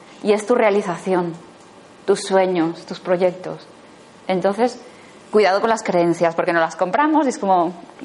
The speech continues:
las aceptamos porque tienen un beneficio, el beneficio de que yo me quedo sentada aquí, muy cómoda. Pero claro, por otro lado tienen un precio. Entonces,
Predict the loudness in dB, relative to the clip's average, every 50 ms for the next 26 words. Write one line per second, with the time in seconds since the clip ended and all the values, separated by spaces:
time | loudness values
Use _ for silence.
0 | -6 -6 -4 -4 -2 -2 -2 -2 -2 -2 -2 -2 -2 0 0 0 2 2 0 0
1 | 0 0 0 0 0 0 0 2 2 2 2 2 2 2 0 0 0 0 -2 0
2 | 0 0 0 2 2 2 2 0 0 -2 -4 -4 -4 0 0 2 2 2 0 0
3 | 2 2 2 2 2 2 2 2 -2 0 0 2 2 2 0 0 0 -2 -2 -4
4 | -10 -20 -20 -20 -20 -20 -8 -4 -2 -2 -2 0 -2 -2 0 2 2 2 0 -2
5 | -4 -8 -16 -20 -20 -20 -20 -20 -20 -20 -20 -20 -20 -18 -4 0 2 2 2 2
6 | 2 0 0 0 -2 -6 -10 -18 -20 -8 -4 -2 0 0 2 2 2 2 2 2
7 | 0 0 -2 -2 0 0 -2 0 0 0 0 -2 -2 -4 -6 -2 -2 -2 0 0
8 | 0 -2 -2